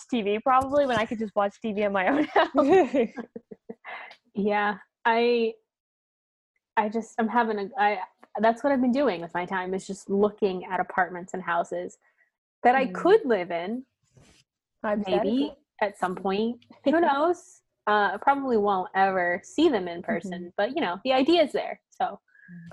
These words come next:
Speaker 1: Yeah, it's like a goal to keep you moving forward.
Speaker 3: Yeah.
Speaker 1: Uh, and this kinda makes me think of that, I think we had this discussion, I don't remember which class it was in. I feel like it was one we were all in. Do you think it's possible to write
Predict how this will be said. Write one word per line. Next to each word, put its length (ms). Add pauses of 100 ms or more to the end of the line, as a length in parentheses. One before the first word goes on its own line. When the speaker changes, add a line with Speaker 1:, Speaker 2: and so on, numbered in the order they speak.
(120)
Speaker 1:
Yeah, 340
it's 120
like 120
a 80
goal 440
to 60
keep 260
you 80
moving 320
forward. 540 (180)
Speaker 3:
Yeah. 240
Speaker 1:
Uh, 40 (100)
and 100
this 260 (240)
kinda 340
makes 220
me 160
think 220
of 260 (380)
that, 220
I 60
think 160
we 80
had 140
this 120
discussion, 840 (480)
I 80
don't 100
remember 220
which 180
class 240
it 40
was 140
in. 120
I 100
feel 140
like 100
it 40
was 140
one 160
we 60
were 120
all 180
in. 180 (560)
Do 60
you 220 (100)
think 280
it's 180
possible 840 (100)
to 80
write 520